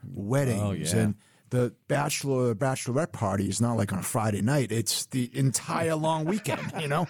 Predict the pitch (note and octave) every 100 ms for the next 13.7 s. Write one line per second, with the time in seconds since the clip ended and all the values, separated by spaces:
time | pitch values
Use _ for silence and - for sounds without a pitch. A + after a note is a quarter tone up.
0 | - - - C#3+ E3 E3+ E3 E3 E3+ E3
1 | - F#3+ A3 F3+ C3 B2+ - C#3 - C#3
2 | C3 A#2 A#2+ F3 G#3+ A#2 C3 - - E2+
3 | D2+ - D3+ G3+ A3+ F4 - - F#3+ F#3
4 | G3 A#3+ G#3 F3 G#3 A3 G#3+ A3+ C#4+ F4+
5 | - G2 E2+ F2 _ _ _ - - C#3+
6 | C#3+ C#3 B2 _ _ _ _ - - B2
7 | A#2+ C3 C#3 A2+ C3 G#3 A#3+ F3 E3+ E4+
8 | E4+ - _ _ - B2 A#2+ A#2 G#2+ B2+
9 | A#2+ C3+ C3+ C3+ - C#3+ C3 B2+ A#2 A#2+
10 | B2+ A2+ G2+ - B2+ A2+ - - B2+ G#2
11 | G2 F#2 - _ _ _ _ - D#3 F3
12 | E3+ C3+ D3+ D3+ C#3 C#3 C3+ C3+ - C3+
13 | C3 B2+ B2 B2 A#2+ A2